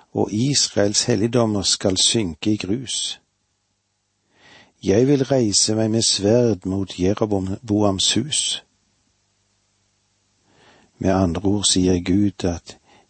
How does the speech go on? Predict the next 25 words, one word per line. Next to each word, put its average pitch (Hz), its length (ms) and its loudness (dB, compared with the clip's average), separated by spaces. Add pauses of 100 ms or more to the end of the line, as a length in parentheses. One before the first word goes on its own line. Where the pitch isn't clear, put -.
Jeroboam 101 760 0 (1040)
ikke 104 280 -2
vil 87 160 2
få - 180 -4
fred. - 540 -4 (1600)
Guds - 340 0
prinsipp - 540 -2
er, 80 340 -4 (1400)
"Det 85 160 -2
er 98 200 2
ingen 120 260 2
fred 113 680 0
for - 220 0
de 101 180 0
onde", 104 400 -2 (200)
sier 80 320 0
min 73 160 -10
Gud, - 440 -8 (1120)
og 85 260 0 (100)
Jeroboam 90 720 -2 (540)
kommer 76 280 -2
i 76 60 -6
klasse - 480 0
med 113 120 -2
disse. - 300 -2